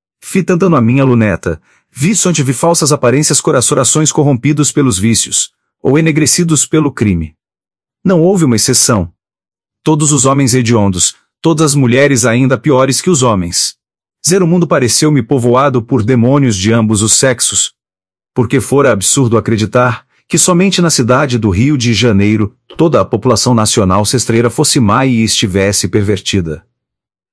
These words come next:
Descobri nos solfontes de terríveis calamidades, no beija-flor uma criatura malvada, na imprensa uma instituição condenável, em estabelecimentos de caridade lições e práticas de desumanidade.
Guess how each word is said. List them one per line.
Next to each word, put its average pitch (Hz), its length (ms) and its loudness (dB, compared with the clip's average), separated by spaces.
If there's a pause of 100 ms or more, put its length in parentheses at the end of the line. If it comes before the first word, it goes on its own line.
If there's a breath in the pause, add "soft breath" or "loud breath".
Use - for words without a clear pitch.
(400)
Descobri 143 440 -2
nos 160 160 0
solfontes 123 500 -2
de 107 120 -2
terríveis 113 460 0
calamidades, 104 960 0 (140)
no 127 120 0
beija-flor 127 720 0
uma 113 120 2
criatura 104 500 0
malvada, 110 600 -2 (240)
na 92 120 0
imprensa 127 500 0
uma 135 180 2
instituição 131 760 0
condenável, 107 720 0 (360)
em 113 180 0
estabelecimentos 120 840 0
de 127 120 -2
caridade 117 580 0
lições 139 560 0
e 135 60 -2
práticas 120 600 -2
de 107 120 -2
desumanidade. 101 920 -2